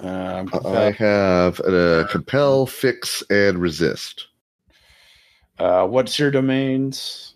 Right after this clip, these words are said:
Speaker 2: Religion and low society.
Speaker 1: You low society. Give me two dice.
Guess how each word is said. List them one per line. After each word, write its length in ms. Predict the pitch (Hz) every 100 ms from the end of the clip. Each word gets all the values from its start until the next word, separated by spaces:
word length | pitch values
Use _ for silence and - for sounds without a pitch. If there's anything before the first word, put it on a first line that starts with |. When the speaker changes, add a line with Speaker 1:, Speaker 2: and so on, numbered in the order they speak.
| _ _
Speaker 2:
Religion 440 | 101 98 117 120 110
and 120 | 98
low 180 | 90 90
society. 720 | - - 73 58 50 50 - _ _ _ _ -
Speaker 1:
You 220 | 156 131
low 180 | 113 104
society. 840 | 120 - 117 113 107 110 110 107 - _ _ _ _ _ _ _ _
Give 120 | 107
me 60 | 98
two 160 | 113
dice. 420 | 107 107 107 -